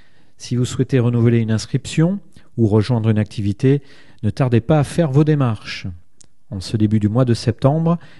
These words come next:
les secrétariats des services culturels et sportifs de la ville de Lormont sont à votre disposition. Pour les activités musicales et artistiques, renseignements et inscriptions à partir du premier septembre,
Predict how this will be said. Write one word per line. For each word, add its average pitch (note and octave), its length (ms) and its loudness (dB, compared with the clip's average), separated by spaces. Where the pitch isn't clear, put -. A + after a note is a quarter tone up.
les G#2+ 80 -4
secrétariats C3 640 2
des B2+ 80 2
services A#2 380 -2
culturels B2+ 440 0
et G#2+ 60 0
sportifs - 420 -6
de G#2 100 0
la G2 120 2
ville D#3 180 2
de E3 80 4
Lormont C3+ 440 2
sont A2+ 280 -8
à A#2+ 60 0
votre A#2 280 0
disposition. B2 800 -4
Pour G#2 140 0
les G#2+ 140 2
activités A2 440 -2
musicales A2 460 0
et G#2+ 60 2
artistiques, - 640 -4
renseignements C3+ 800 0
et B2+ 60 -4
inscriptions B2+ 540 -2
à A2+ 40 -2
partir A#2+ 320 -2
du G2 120 -2
premier F3+ 280 0
septembre, D3+ 640 -2